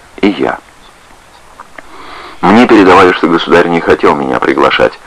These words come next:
но его уговорил Мирский. Это мне передавал князь Оболенский.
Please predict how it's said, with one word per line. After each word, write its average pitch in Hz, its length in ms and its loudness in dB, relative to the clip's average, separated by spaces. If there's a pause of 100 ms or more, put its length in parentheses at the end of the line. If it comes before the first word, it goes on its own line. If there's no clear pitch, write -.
(320)
но 98 140 -2
его 117 380 0
уговорил 73 540 -2
Мирский. 69 580 -12 (640)
Это 117 440 0
мне 73 300 -4
передавал 69 480 -2
князь - 480 -6
Оболенский. - 720 -6